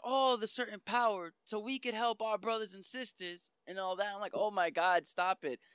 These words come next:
But they even, they even had a whole, like, baptism scene.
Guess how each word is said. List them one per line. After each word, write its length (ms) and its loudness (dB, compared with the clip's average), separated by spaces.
But 100 -4
they 120 2
even, 300 -8
they 120 0
even 220 -4
had 220 2
a 40 6
whole, 800 0
like, 140 0
baptism 580 0
scene. 460 -6